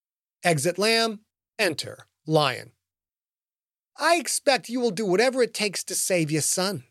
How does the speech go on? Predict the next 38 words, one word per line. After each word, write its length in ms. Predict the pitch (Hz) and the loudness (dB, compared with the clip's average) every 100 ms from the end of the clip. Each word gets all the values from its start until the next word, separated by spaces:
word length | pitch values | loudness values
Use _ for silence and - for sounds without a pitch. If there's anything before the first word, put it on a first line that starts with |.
| - | -10
she 160 | - | -4
said. 340 | 127 123 - - _ _ _ _ _ _ _ | -2 -4 -6 -14 _ _ _ _ _ _ _
"Just 260 | - 220 - | 0 2 2
knowing 380 | 208 254 277 | 2 4 2
about 240 | 269 254 240 | 2 2 2
the 80 | 226 | -2
treasure 320 | - 214 185 | 0 0 0
payoff 420 | - 220 180 175 | 0 2 2 0
isn't 260 | - 165 185 | -4 -2 0
enough, 320 | 170 190 214 | 0 0 -2
Lincoln. 400 | 160 120 - 131 _ _ _ _ _ | -6 -6 -10 -18 _ _ _ _ _
You 140 | - 165 | 0 4
need 240 | 208 240 | 4 2
to 80 | 277 | 2
know 180 | 277 240 | 2 2
how 140 | 233 | 2
to 80 | 220 | 0
manage 420 | 185 196 196 147 | 0 0 0 -2
the 80 | 160 | -6
contract, 720 | 170 180 180 - 117 - - _ _ _ | -4 -4 -2 -4 -6 -8 -20 _ _ _
handle 280 | - 214 196 | 0 2 2
payments 460 | - 233 190 143 | 2 0 2 0
and 100 | 170 | -2
delivery, 440 | 175 214 190 185 190 | 2 2 2 2 2
and, 160 | 175 - - _ _ | 0 -6 -20 _ _
most 320 | 202 262 262 - | 2 2 2 -2
of 140 | 208 | 2
all, 360 | 285 220 139 - _ _ - | 4 4 0 -6 _ _ -6
to 80 | 196 | -6
find 380 | - 254 269 | 0 2 2
the 60 | 269 | -2
people 340 | - 247 247 | -2 0 2
willing 320 | 185 220 233 233 | 4 4 2 0
to 100 | 220 | -6
pay 220 | - 220 | -2 0
what 200 | 185 180 | 0 0
you 220 | 160 294 | 0 0
need 360 | 302 285 214 | 0 0 0